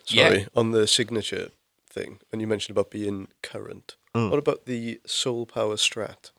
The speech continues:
Speaker 3: Yeah.
Speaker 1: The what? Oh,
Speaker 3: Yeah,
Speaker 1: yeah,
Speaker 3: the
Speaker 1: yeah,
Speaker 3: Tom
Speaker 1: Tom
Speaker 3: Morello.
Speaker 1: Morello. Yeah, that, we got one of those in order.
Speaker 3: Nice.
Speaker 1: Yeah. It's, I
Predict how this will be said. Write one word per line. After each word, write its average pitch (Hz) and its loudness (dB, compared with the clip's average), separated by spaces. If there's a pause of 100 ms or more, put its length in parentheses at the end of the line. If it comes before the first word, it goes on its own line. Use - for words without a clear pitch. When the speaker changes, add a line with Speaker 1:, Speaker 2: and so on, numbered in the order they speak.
(200)
Speaker 3:
Yeah. 160 4 (200)
Speaker 1:
The 226 -20
what? 190 -14 (380)
Oh, 208 -2
Speaker 3:
Yeah, 147 4
Speaker 1:
yeah, 254 2
Speaker 3:
the - -4
Speaker 1:
yeah, - -2
Speaker 3:
Tom 131 8
Speaker 1:
Tom - 4
Speaker 3:
Morello. 127 6
Speaker 1:
Morello. 131 0 (260)
Yeah, 131 0
that, 135 -4
we 120 -12
got 135 0
one 131 -2
of 139 -4
those 117 -4
in 87 -8
order. 85 -10 (540)
Speaker 3:
Nice. 151 2
Speaker 1:
Yeah. 117 0 (1000)
It's, - 0 (640)
I 131 0